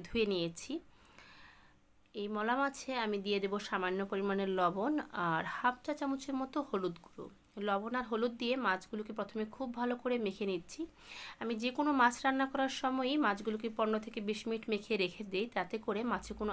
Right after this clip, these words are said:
আষ্টে বাজে গন্ধ থাকে না। বিশ মিনিট আপনারা মাছটাকে লবণ আর হলুদ দিয়ে মেখে রেখে দেবেন, দেখবেন মাছে কোনো গন্ধ থাকবে না। এদিকে কড়াইতে আমি দিয়ে দিলাম সাদা তেল।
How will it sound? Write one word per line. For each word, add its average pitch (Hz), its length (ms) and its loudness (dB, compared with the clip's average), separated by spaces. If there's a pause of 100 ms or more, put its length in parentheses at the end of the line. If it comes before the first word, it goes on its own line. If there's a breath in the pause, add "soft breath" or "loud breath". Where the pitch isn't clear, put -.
আষ্টে 175 240 -4 (140)
বাজে 185 320 4
গন্ধ 175 180 0 (120)
থাকে 165 260 -2
না। - 60 -10 (880 loud breath)
বিশ 240 220 -2
মিনিট 277 240 0
আপনারা 240 300 0
মাছটাকে 220 380 0 (120)
লবণ 190 340 4
আর 214 100 0
হলুদ 196 220 -2
দিয়ে 247 200 2
মেখে 190 300 -2
রেখে 180 240 -2
দেবেন, 214 220 0 (120)
দেখবেন 185 320 -2
মাছে 175 240 -2
কোনো 233 120 0 (140)
গন্ধ 185 180 2 (120)
থাকবে 165 280 -4
না। - 60 -8 (1120 loud breath)
এদিকে 240 240 -6 (100)
কড়াইতে 240 400 4
আমি 240 180 2
দিয়ে 226 140 2
দিলাম 220 180 2 (120)
সাদা 196 300 4 (180)
তেল। 196 200 0